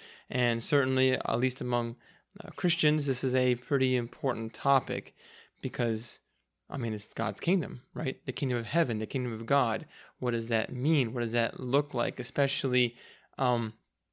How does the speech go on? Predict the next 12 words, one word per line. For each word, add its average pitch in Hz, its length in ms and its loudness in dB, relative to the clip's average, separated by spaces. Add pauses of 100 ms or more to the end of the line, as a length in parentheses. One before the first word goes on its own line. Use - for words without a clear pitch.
(480)
as 131 260 4
we 127 100 0
see 127 180 0
the 117 100 0
world 120 540 4 (320)
kind 127 280 2
of 110 180 2 (420)
going 120 300 4
towards 120 560 2
a 113 180 0
more 107 220 -2
secular, 123 680 4